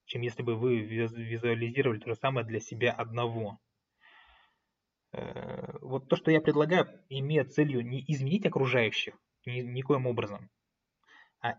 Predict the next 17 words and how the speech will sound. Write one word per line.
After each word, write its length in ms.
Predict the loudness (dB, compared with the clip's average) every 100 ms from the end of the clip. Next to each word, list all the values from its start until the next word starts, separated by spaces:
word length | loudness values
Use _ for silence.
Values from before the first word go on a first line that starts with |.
| -8
трансформировать 800 | -6 -6 -2 0 4 6 4 2
свой 300 | -2 -2 -2 _
об-, 280 | 2 2 0 _ _ _ -6
свой, 200 | -2 0
как 160 | -2 -4
бы, 100 | 0
образ 320 | 2 2 0
жизни, 440 | -2 -2 -4 -12 _ _ _ _ _ _ -6
образ 320 | -2 0 -2 -2
мыслей 560 | 2 2 0 -8 -10 0
собственный, 580 | 4 4 2 -10 -10 _ -20 -20 -20 -8
восстановить 340 | -8 -2 -2 0
контакт 360 | 2 2 2
с 40 | 2
вашей 280 | 4 4
внутренней 400 | 2 2 2 -2
силой. 440 | -2 2 2 2